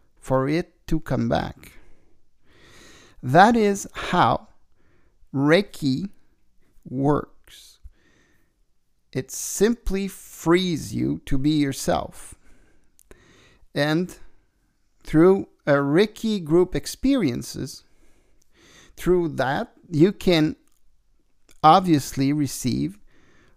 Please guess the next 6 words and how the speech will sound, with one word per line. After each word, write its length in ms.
what 300
you 80
need. 520
Thank 360
you. 80
Hi, 380